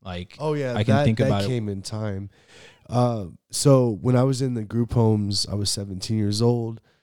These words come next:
Speaker 2: I dropped out of high school. I was destroying government property in the group home. I was running out at night, breaking curfew. I was stealing, I stole a car. Um,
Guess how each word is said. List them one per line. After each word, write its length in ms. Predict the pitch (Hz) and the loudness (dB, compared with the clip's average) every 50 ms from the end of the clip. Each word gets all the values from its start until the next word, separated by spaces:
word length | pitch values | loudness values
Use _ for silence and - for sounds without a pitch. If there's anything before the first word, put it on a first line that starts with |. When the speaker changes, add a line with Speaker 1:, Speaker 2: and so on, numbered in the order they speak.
| _ _ _ _ _ _ | _ _ _ _ _ _
Speaker 2:
I 100 | - 104 | -6 -6
dropped 280 | 101 - 113 107 104 - | -2 0 0 0 0 0
out 100 | 117 110 | -2 0
of 60 | 104 98 | 0 0
high 160 | 95 104 107 107 | 2 2 2 2
school. 680 | 104 - - - 117 113 113 113 110 110 107 - - _ - | 2 0 -2 0 2 2 4 4 4 2 2 0 -4 _ -6
I 160 | 101 104 98 | -4 -2 -2
was 220 | 95 95 95 92 | -2 -2 -4 -4
destroying 500 | 101 101 92 - - - - 98 98 101 98 | -4 -4 -6 -4 -4 -4 -2 -2 -2 -2 -2
government 300 | 101 98 95 90 82 - | -2 -2 -2 -2 -4 -4
property 320 | - 101 98 101 101 98 95 | -4 -4 -4 -4 -4 -4 -4
in 80 | 90 | -4
the 60 | 90 | -6
group 240 | 92 95 101 98 - | -6 -6 -6 -6 -4
home. 280 | - 101 98 95 98 90 | -4 -4 -4 -4 -4 -6
I 160 | 62 87 90 | -8 -6 -6
was 240 | 87 90 90 87 85 | -6 -6 -8 -8 -6
running 320 | 95 98 95 95 92 87 90 | -6 -4 -4 -4 -6 -6 -8
out 240 | 87 85 - - - | -8 -10 -10 -14 -14
at 60 | - | -12
night, 280 | 92 92 92 87 87 - | -8 -8 -8 -8 -8 -10
breaking 260 | - 90 - - - | -10 -12 -12 -12 -12
curfew. 600 | - - 95 95 92 - - 98 98 - 95 95 - | -8 -6 -4 -4 -6 -6 -6 -4 -2 -2 -2 -2 -4
I 60 | - | -6
was 140 | - - - | -6 -6 -6
stealing, 340 | - - 98 90 90 87 - | -6 -4 -4 -6 -6 -6 -6
I 80 | 90 | -6
stole 280 | 95 - - 92 92 - | -6 -6 -6 -6 -6 -8
a 40 | - | -8
car. 580 | - - 107 101 104 101 98 98 98 98 98 - _ _ _ _ _ _ _ _ _ _ _ - | -6 -4 -2 0 0 0 0 -2 -2 -4 -6 -8 _ _ _ _ _ _ _ _ _ _ _ -10
Um, 640 | 90 92 92 95 92 90 90 92 - 95 98 98 | -8 -6 -4 -4 -4 -6 -6 -8 -10 -10 -12 -14